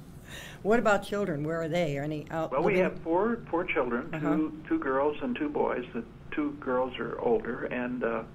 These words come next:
Speaker 2: our oldest daughter I was with last night, uh, Deborah, and also with my other daughter, Phyllis. I had both of them, and, and my son Tom were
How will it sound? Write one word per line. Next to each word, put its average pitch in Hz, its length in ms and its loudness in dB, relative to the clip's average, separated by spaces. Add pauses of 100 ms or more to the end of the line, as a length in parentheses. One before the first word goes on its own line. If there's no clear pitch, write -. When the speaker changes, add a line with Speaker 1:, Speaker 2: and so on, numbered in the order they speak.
(1040)
Speaker 2:
our 113 320 -4
oldest 139 320 0
daughter 123 340 0 (420)
I 113 100 -4
was 117 180 -2
with 120 240 2
last 120 340 -2
night, 117 280 -4 (420)
uh, 110 220 -4
Deborah, 113 500 -2 (300)
and 110 180 -4
also 117 340 0
with 117 240 -2
my 107 280 -6 (200)
other 143 280 0
daughter, 107 500 -4
Phyllis. 143 300 2 (840)
I - 140 -4
had 127 240 2
both 143 240 0
of 117 160 0
them, - 80 -2
and, 135 280 -2
and 117 160 2
my 127 240 -4
son 139 220 2
Tom 143 440 -4 (100)
were 120 320 -2